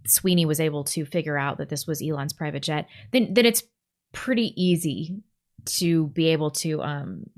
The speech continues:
to tell that it's him. I don't know that a layperson could do it,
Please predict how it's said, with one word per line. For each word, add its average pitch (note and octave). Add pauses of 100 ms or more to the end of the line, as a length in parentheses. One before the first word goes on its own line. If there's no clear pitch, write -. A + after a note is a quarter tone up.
to F#3
tell E3
that D3+
it's C#3
him. - (320)
I -
don't D4
know D4+
that A#3+
a -
layperson F#3+
could A3+
do A#3
it, C4